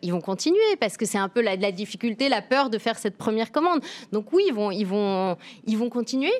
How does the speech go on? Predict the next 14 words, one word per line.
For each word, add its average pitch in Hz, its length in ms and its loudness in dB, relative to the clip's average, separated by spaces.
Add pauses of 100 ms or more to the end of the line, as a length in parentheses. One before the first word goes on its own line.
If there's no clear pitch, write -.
(220)
Après, 233 300 -2
il 233 40 -2
va 214 60 -2
y 196 40 0
avoir 185 160 -4
plein 370 220 0
d'enjeux. 330 300 2
Enfin, 233 200 0 (120)
la 208 120 0
crise, 269 300 -2
c'est 208 120 -2
pas 214 180 -4
que, 262 560 0
euh, 180 200 4